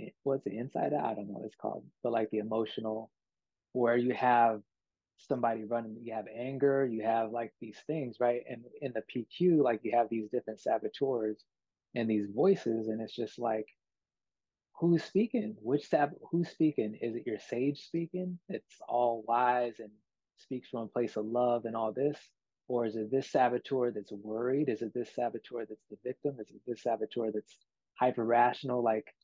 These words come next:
who's holding the mic? You know, 'cause sometimes we make these decisions and I'm sure you've heard about this, when you make an emotional decision,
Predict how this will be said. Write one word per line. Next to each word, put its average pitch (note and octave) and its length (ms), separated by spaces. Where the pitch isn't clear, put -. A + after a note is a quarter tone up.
who's D#3 200
holding A#2 300
the G#2+ 80
mic? A#2 320
You A#2 140
know, A#2+ 160
'cause A2+ 200
sometimes B2+ 480
we A#2 100
make A2+ 360
these A#2 220
decisions C3 840
and A#2+ 460
I'm D#3+ 120
sure E3 180
you've B2+ 160
heard A2 200
about A2 280
this, C3+ 220
when B2+ 160
you B2+ 80
make C3 220
an C3+ 80
emotional A#2 460
decision, B2+ 640